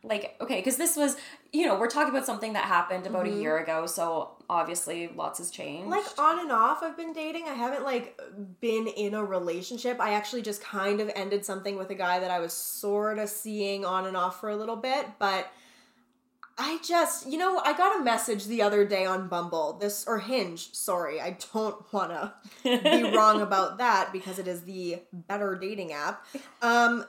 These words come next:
Speaker 2: it's the intro message from this guy, and this really just, for me, shows what it's like out there right now. So one of my prompts is, uh, "I'll bully you into falling in love with me," and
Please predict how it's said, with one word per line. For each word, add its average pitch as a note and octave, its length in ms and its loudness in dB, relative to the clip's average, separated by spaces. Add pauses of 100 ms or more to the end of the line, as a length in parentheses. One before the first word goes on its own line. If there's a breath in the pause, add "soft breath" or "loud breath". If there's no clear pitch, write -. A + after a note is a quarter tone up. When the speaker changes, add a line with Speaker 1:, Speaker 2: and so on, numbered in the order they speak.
Speaker 2:
it's C#4 160 0
the D#4+ 100 -4
intro F4 380 0
message E3 580 -4
from G#3+ 220 -4
this G3+ 180 -2
guy, F#3 480 4
and A3+ 120 -4
this E4+ 180 -6
really D4+ 280 -2
just, - 500 -2 (160)
for C4 140 0
me, B3 520 -2
shows G#3+ 560 0
what G3 200 -2
it's F3+ 180 -2
like D#3+ 260 -6
out D#3+ 220 -4
there D#3+ 160 -4
right D#3 220 -8
now. C#3+ 300 -8 (500 soft breath)
So B3 400 4
one C4 260 2
of F4+ 100 -4
my E4 140 2
prompts G#3+ 640 -2
is, F#3+ 480 0
uh, F3+ 340 4
"I'll F#3+ 240 0
bully G3+ 280 0
you G3+ 160 0
into F#3+ 200 -6
falling F3+ 520 0
in F3+ 140 -8
love F3 180 -2
with A3 140 -8
me," C#4+ 320 -6
and G3+ 460 -2